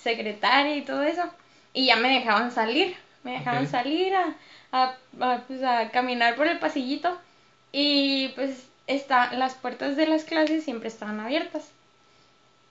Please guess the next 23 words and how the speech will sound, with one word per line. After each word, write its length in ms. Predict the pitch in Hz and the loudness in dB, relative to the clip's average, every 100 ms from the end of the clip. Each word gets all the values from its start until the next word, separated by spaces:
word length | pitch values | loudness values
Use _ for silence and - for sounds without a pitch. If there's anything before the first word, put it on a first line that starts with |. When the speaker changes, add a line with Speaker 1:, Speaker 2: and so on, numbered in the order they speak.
| - | -2
Speaker 1:
Y 140 | 294 | 4
ahí 320 | 294 277 254 254 | 6 6 0 -4
pues 160 | 269 | -2
ya 140 | 233 208 | 0 0
me 120 | 214 | -2
asomaba 460 | 214 220 202 202 | -6 -6 -6 -4
a 20 | 214 | -2
ver 140 | 214 | -2
a 80 | 214 | -4
mi 140 | 226 233 | -4 -2
mamá, 540 | 247 294 320 320 320 | 0 2 2 2 0
me 120 | 311 | 0
asomaba 420 | 285 226 214 208 214 | -2 -4 -4 -2 -2
a 40 | |
ver 200 | 220 220 | -4 -4
de 120 | 226 | -4
que, 120 | 226 208 | -6 -10
ah, 280 | 226 240 240 | -6 -6 0
karate, 840 | 226 214 254 311 - 330 330 330 | 2 6 6 4 2 -2 0 2
me 100 | 311 | 4
asomaba 480 | 285 - 214 214 226 | 6 8 8 6 2
de 140 | 240 226 | 0 -2
que 280 | 220 220 | -6 -6